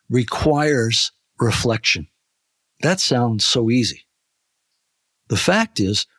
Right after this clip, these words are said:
we hate to reflect. We hate to take time and just think, right? It feels like a waste of time. So there are a variety of exercises that I work with people on in terms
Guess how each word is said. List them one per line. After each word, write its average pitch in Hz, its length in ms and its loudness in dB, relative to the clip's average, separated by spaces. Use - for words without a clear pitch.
we 135 180 2
hate 147 380 0
to 117 100 -2
reflect. - 600 -6
We 127 160 2
hate 165 300 0
to 127 100 -8
take 107 260 -2
time 87 320 -2
and 113 160 2
just 113 300 0
think, 107 340 -4
right? 117 320 -4
It 110 140 -2
feels 123 400 0
like 120 320 -2
a 110 100 0
waste 113 320 0
of 120 60 -4
time. 165 300 -2
So 165 420 2
there 190 140 4
are 214 200 2
a 139 40 2
variety 117 920 2
of 107 440 0
exercises 117 1080 0
that 95 460 -4
I 104 160 -2
work 113 320 -2
with - 160 -10
people 113 360 -2
on 107 360 0
in 82 100 -6
terms 104 600 -2